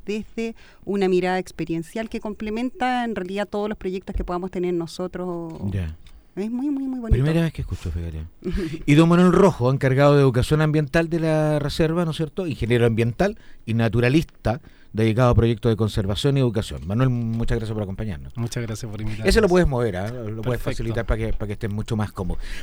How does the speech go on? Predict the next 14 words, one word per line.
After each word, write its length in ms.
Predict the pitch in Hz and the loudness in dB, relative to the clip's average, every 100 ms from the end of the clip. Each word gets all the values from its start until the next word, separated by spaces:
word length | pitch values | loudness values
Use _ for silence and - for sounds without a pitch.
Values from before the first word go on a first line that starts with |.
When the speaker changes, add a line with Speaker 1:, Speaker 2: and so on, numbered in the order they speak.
| - | 2
Speaker 2:
Bueno, 200 | 180 156 - - | 4 6 2 -2
en 120 | - 180 | -2 0
esta, 520 | 208 196 190 185 180 | 4 6 6 6 2
en 100 | 135 | -2
este 160 | 156 170 | -4 -2
microespacio 480 | 156 170 151 151 151 | 0 0 2 0 0
nosotros 320 | 147 156 147 | -4 -2 0
revisamos 460 | 131 123 131 127 | 0 0 -2 -2
liderazgo. 500 | 110 92 73 - - - - | -2 -4 -6 -10 -10 -14 -10
Speaker 1:
Ujú. 220 | 180 175 123 | -6 -6 -4
Speaker 2:
Y 40 | |
nos 80 | 120 | -4
parecía 240 | 120 113 127 | -2 -2 0
importante, 760 | 123 110 - 139 143 - 143 | 0 0 0 0 0 0 -2